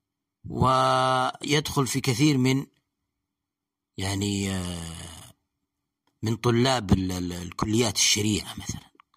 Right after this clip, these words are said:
أو الكليات الشرعية، أنه يتعلم العلم حتى يحصل على الوظيفة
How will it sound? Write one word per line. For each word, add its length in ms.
أو 100
الكليات 380
الشرعية، 560
أنه 320
يتعلم 580
العلم 500
حتى 640
يحصل 340
على 80
الوظيفة 600